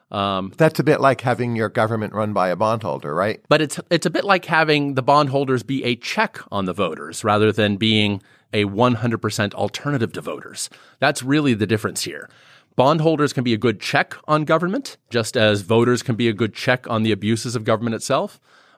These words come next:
Speaker 1: But giving them monopoly powers is, uh, far too much for any of the kind of governance systems we care about.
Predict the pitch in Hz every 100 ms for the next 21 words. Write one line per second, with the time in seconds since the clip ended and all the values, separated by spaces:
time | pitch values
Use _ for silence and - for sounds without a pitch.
0 | - 110 110 - 127 156 156 131 117 135
1 | 151 143 143 151 151 165 151 - 120 117
2 | 113 107 113 101 - 123 117 117 95 82
3 | - - 98 95 - _ - 117 117 98
4 | 101 98 95 87 92 - 92 92 - 92
5 | 87 82 78 87 76 -